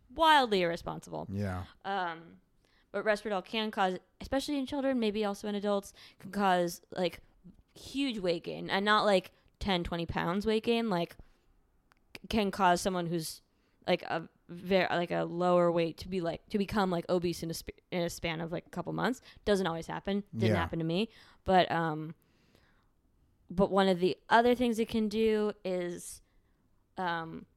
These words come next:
Speaker 1: it can cause tremors and shakiness, which is not uncommon, but, um, the, that did happen with me. And at the time, I was very gung-ho about taking it because I ki-,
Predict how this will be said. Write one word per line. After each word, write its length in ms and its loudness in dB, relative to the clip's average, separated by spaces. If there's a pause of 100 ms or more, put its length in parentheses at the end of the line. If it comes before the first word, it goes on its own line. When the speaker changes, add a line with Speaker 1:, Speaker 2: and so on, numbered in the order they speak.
Speaker 1:
it 120 -4
can 140 -8
cause 280 -2
tremors 420 -2
and 140 -6
shakiness, 540 -6
which 120 0
is 200 0
not 240 2
uncommon, 520 -4
but, 320 -2
um, 300 -4 (1300)
the, 180 2 (120)
that 340 6 (120)
did 280 6
happen 340 -2
with 180 -2
me. 220 0
And 160 -2
at 100 -4
the 100 -6
time, 840 -4 (600)
I 180 8
was 180 2
very 480 4 (340)
gung-ho 380 6
about 200 6
taking 280 0
it 100 0
because 580 2 (640)
I 720 8 (400)
ki-, 160 2